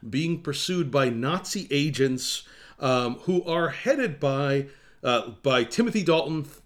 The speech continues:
you know, then, then incumbent James Bond, Timothy Dalton, uh, playing a, uh, a, a character inspired by, uh, Errol Flynn. So, uh, and yeah,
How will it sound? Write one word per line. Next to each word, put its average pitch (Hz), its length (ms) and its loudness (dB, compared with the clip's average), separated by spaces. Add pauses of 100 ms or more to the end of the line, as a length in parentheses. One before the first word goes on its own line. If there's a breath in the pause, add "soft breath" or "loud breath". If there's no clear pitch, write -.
(160)
you 131 220 -2
know, 98 140 -4
then, 147 400 0
then 214 240 8
incumbent 196 760 2
James 170 400 2
Bond, 147 560 0
Timothy 170 400 -2
Dalton, 123 520 2 (460 loud breath)
uh, 117 360 4
playing 135 420 2
a, 131 360 2
uh, 131 240 0 (280 loud breath)
a, 131 300 -4 (460 soft breath)
a 123 240 0
character 196 480 -2
inspired 170 760 -2
by, 120 440 -4 (340 loud breath)
uh, 107 320 -4 (560)
Errol 143 180 2
Flynn. 135 280 0 (320)
So, 110 440 0 (300 loud breath)
uh, 117 340 0
and 147 380 0 (340)
yeah, 208 200 0